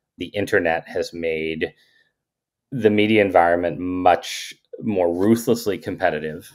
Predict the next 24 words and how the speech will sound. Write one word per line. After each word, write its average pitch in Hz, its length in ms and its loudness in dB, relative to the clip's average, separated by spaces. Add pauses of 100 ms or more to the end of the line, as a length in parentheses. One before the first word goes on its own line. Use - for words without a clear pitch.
(120)
much 98 340 -4
more 92 240 -2
nationalized. 85 1300 -2
So 82 240 -2
local 90 840 0
journalism 85 800 -4
and, 76 480 -12
you 90 120 -12
know, 78 140 -8
mid-sized 82 840 -6
newspapers 85 680 -10
and 78 120 -14
so 82 200 -8
on 80 160 -6
that 78 100 -8
have 80 220 -10
this 80 240 -16
local 82 320 -2
or 80 120 -8
regional 80 360 -14
focus 80 440 -12
are 78 60 -14
less 85 300 -4
important. 82 560 -12